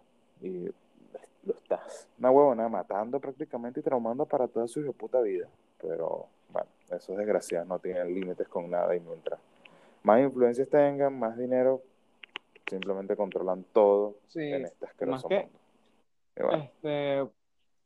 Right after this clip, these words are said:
Speaker 2: por
Speaker 1: Y
Speaker 2: ejemplo,
Speaker 1: coño.
Speaker 2: en el tema de que el gobierno no, no quiere que esto, esto se sepa, obviamente,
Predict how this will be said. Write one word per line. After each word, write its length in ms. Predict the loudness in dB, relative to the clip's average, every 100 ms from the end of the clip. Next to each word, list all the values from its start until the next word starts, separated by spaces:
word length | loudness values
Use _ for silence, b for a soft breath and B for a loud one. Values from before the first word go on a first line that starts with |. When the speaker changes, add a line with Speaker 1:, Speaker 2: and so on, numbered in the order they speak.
| _ _
Speaker 2:
por 120 | -6
Speaker 1:
Y 20 | -4
Speaker 2:
ejemplo, 300 | 0 2 2
Speaker 1:
coño. 160 | 2
Speaker 2:
en 80 | -4
el 120 | -6
tema 320 | -4 -4 0
de 360 | 0 -2 -6 -10 -20 _ _ _ -4
que 80 | 0
el 80 |
gobierno 380 | 2 2 2 -2
no, 560 | -4 -4 -4 -4 -6 -12 _ _ _ _ _ _ _ -16
no 260 | -10 -8 -2
quiere 300 | 0 0 0
que 420 | -4 -4 -6 -12 -14
esto, 360 | -18 -8 -2 -2
esto 220 | -2 -8
se 120 | -10
sepa, 300 | -8 -6 -2
obviamente, 500 | 0 0 -2 -6 -6